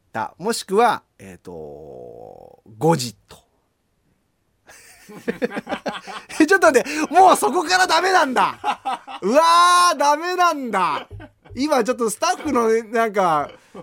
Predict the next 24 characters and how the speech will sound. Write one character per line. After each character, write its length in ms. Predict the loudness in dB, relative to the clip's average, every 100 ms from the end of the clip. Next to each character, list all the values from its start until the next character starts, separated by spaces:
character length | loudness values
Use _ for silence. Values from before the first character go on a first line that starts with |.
| -6
雰 140 | -4
囲 60 | -4
気 80 | -2
見 60 | -2
て、 100 | -4
「あ、 80 | -8
そ 280 | -8 -6
れ？」 360 | -4 -4 -6 -10
っ 20 |
て 220 | -12 -12
い 60 | -12
う。 40 | -8 -6 -6 -6 -8 -10 -14 -16 -20 -20 -20 -20 _ -20 -20 -20 _ _ _
や 140 | -4
っ 20 | -4
ぱ 120 | -4
ノ 160 | -2
ー 40 | 0
マ 140 | 0
ル 80 | 2
悟 160 | -2 0
空？ 500 | 0 2 0 -6 -12 _ -4
あ 80 | 0
の 160 | 0
ね、 260 | 0 -2